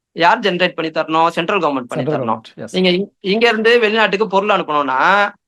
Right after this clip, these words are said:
Speaker 1: எவ்வளவு ஃபார்மாலிட்டிஸ் சார். நீங்க ஒரு உதாரணமா,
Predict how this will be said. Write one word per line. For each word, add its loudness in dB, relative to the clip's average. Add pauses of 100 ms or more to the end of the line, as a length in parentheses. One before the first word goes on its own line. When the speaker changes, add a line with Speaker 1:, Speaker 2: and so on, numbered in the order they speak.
(520)
Speaker 1:
எவ்வளவு -2
ஃபார்மாலிட்டிஸ் -2
சார். -2
நீங்க -2
ஒரு -8
உதாரணமா, 2